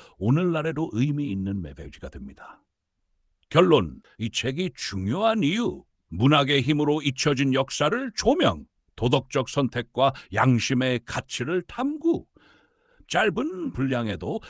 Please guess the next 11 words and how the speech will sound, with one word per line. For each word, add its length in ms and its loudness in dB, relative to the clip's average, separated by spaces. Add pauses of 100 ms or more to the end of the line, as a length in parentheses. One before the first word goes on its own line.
(100)
강렬한 480 4
메시지를 640 0
전달하는 640 -2
서사의 480 -4
압축미, 800 -4 (260)
오늘날에도 520 6
적용할 420 2
수 140 -4
있는 220 -2
보편적 880 0 (380)
교훈. 540 -6